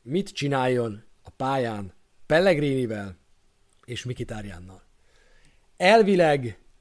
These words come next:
mind a két játékosnak ott kellene lenni a pályán, a saját pozíciójában. Pellegrini szerintem tud ide a középpályára visszalépve játszani. Mkhitaryan nem tud.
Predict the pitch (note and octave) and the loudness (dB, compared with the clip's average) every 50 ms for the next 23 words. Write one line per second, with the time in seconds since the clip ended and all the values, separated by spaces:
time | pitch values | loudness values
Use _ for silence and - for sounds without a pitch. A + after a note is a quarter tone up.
0 | _ _ - C3 D#3+ F3 F3+ F3 D#3+ D#3 - - D3 C3 A#2 B2+ B2+ A#2+ A#2+ A#2 | _ _ -6 -2 0 0 0 2 0 0 0 -2 -4 -6 -6 -4 -6 -6 -6 -6
1 | - A#2+ A2+ A2 A2 G#2+ - - A#2 G#2+ - - E3 E3 D#3 - - D3 C3 B2 | -8 -10 -12 -10 -12 -14 -14 -14 -16 -16 -10 -6 -4 -4 -4 -4 -4 -4 -4 -4
2 | G#2+ G#2+ A2 A2+ A2+ A2+ A2+ G#2+ G#2 G2 - A2 G#2 F#2+ F#2+ F#2+ F2 E2+ E2 D#2+ | -4 -6 -6 -6 -6 -6 -8 -8 -10 -10 -10 -12 -12 -12 -14 -16 -16 -18 -18 -20
3 | D#2+ _ _ _ - C3 A#2+ - E3+ D#3+ D3+ C#3 B2 A2+ - - B2+ B2 A2 A#2+ | -20 _ _ _ -14 -10 -8 -4 -4 -2 -2 -2 -4 -6 -8 -12 -12 -12 -10 -10
4 | A2 G2+ - A#2+ A2 G#2 G#2 G2+ F#2+ F#2+ F2+ F#2 F#2 F2+ _ _ _ _ _ _ | -12 -12 -14 -14 -14 -12 -12 -14 -16 -18 -20 -20 -20 -20 _ _ _ _ _ _
5 | _ _ _ _ _ _ _ _ _ _ _ - F#3+ G#3+ A#3+ A#3+ A#3+ G3+ E3 F#3 | _ _ _ _ _ _ _ _ _ _ _ -2 2 4 6 6 6 4 4 2
6 | F#3 E3+ E3 - - F#3 F#3 F#3 F3+ E3+ C#3 - E3+ E3 D#3 C#3+ - - G#3 G3+ | 2 2 2 0 0 0 0 0 0 -2 -2 -2 -2 -2 -2 -6 -6 -2 0 0
7 | F#3 D3 B2 A2+ F2 - _ _ _ _ _ _ _ _ _ - D3+ C3+ C#3 B2+ | 0 0 -2 -6 -10 -14 _ _ _ _ _ _ _ _ _ -12 -8 -6 -4 -4
8 | B2+ - - C#3 A#2+ C3 C3+ C3 C3 - C3 A#2 A#2 A#2 A#2 A#2 A#2 A#2 B2 A2 | -4 -2 -4 -4 -2 -2 -2 -4 -4 -6 -4 -2 -2 -2 -2 -2 -4 -6 -6 -8
9 | - - A#2 A#2 A2+ G#2+ - A2 A2 A2 G#2 G#2 G#2 G2+ - - A#2+ G2 G#2 G#2+ | -8 -8 -8 -8 -8 -10 -10 -10 -10 -10 -10 -12 -14 -16 -18 -20 -20 -20 -20 -20
10 | _ _ _ _ _ _ _ _ _ _ _ _ _ _ _ _ _ _ _ - | _ _ _ _ _ _ _ _ _ _ _ _ _ _ _ _ _ _ _ -8
11 | D#3 E3 D3 D3+ - C#3 B2 A#2 A2+ A2 A#2+ A#2+ A#2 A2 G#2 - G#2+ G2+ F#2 - | -8 -6 -6 -6 -6 -6 -6 -6 -6 -6 -6 -6 -8 -8 -10 -10 -12 -14 -14 -16